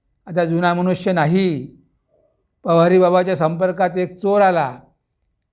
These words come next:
आणि पवारी बाबाने त्या चोराला पकडलं आणि म्हणे, "अरे नारायणा, हे सगळं तुझं आहे, तू हे थोड्याशा वस्तू घेऊन कशाला चोरी करतो आणि सगळ्या घरच्या वस्तू डोक्यावर ठेवल्या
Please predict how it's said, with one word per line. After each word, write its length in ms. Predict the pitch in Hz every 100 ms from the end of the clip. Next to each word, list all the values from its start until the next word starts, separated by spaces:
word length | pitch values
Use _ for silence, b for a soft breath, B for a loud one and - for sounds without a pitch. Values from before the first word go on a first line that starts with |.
| -
आणि 220 | 165 175
पवारी 420 | 180 170 165 180
बाबाने 360 | 185 180 185 185
त्या 120 | 190
चोराला 460 | - 185 180 185 185
पकडलं 640 | 185 170 214 190 147 123 - _ _ _ _ _ _ _
आणि 200 | 160 175
म्हणे, 200 | 185 185
"अरे 180 | 190 196
नारायणा, 680 | 190 170 185 196 202 185 131 - _ _ _ 151
हे 180 | 175
सगळं 280 | 190 196 202
तुझं 300 | 196 196 175
आहे, 360 | 190 185 156 123 - _ _ _ _ _ _ _ -
तू 280 | 208 226 208
हे 480 | 185 196 214 208 202
थोड्याशा 380 | 160 175 190 196
वस्तू 320 | 190 185 220
घेऊन 240 | 190 202
कशाला 380 | 190 185 208 220
चोरी 280 | 220 214 196
करतो 360 | 196 180 - 160 131 - _ _ _ _ _ _ _ _
आणि 220 | - 180 180
सगळ्या 360 | 185 165 196 190
घरच्या 360 | 165 165 196
वस्तू 280 | 185 175 208
डोक्यावर 380 | 165 165 180 180
ठेवल्या 480 | 165 156 160 147